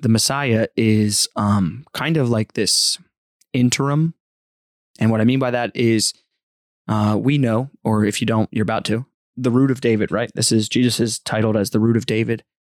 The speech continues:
the one who is going to inherit David's throne. All right. So he's a king. Even in David,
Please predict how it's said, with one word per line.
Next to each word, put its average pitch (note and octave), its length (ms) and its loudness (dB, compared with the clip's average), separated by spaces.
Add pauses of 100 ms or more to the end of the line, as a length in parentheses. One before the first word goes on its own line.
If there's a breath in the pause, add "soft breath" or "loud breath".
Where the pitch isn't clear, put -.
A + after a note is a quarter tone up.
(160)
the A#2 120 -2
one A#2 180 0
who A#2 100 0
is G#2+ 100 2
going A#2+ 200 0
to - 100 0
inherit A#2 540 -2 (400)
David's G#2+ 320 -2
throne. A2 480 -2
All A2 80 -2
right. G#2+ 140 -4
So - 120 0
he's A2 240 2
a F#2+ 80 -6
king. A#2+ 520 -2 (840)
Even E3+ 240 2
in B2 140 2
David, B2 460 -2